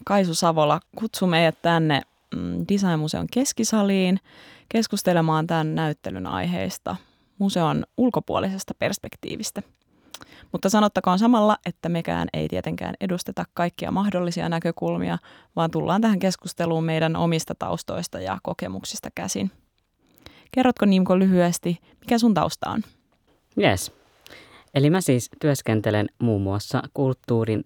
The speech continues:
Speaker 2: taiteen ja muotoilun parissa queer-feminististen ja postkoloniaalisten käytänteiden kanssa, pääosin kirjoittamalla tai kuratoimalla. Mä oon valmistunut myös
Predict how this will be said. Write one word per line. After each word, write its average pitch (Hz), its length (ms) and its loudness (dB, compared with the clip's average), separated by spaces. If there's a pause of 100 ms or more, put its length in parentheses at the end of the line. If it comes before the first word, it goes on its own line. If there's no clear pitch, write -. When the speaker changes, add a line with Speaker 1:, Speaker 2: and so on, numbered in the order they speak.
Speaker 2:
taiteen 110 500 0
ja 104 80 0
muotoilun 98 560 -2
parissa 101 500 -6 (160)
queer-feminististen 101 1300 -2
ja 101 220 -2
postkoloniaalisten 98 1040 -4
käytänteiden 98 880 -6
kanssa, - 460 -4 (520)
pääosin 117 440 2
kirjoittamalla 113 680 0
tai 107 240 -2 (100)
kuratoimalla. - 720 -4 (880)
Mä 127 120 2
oon 107 80 2
valmistunut 107 500 2
myös 104 240 -2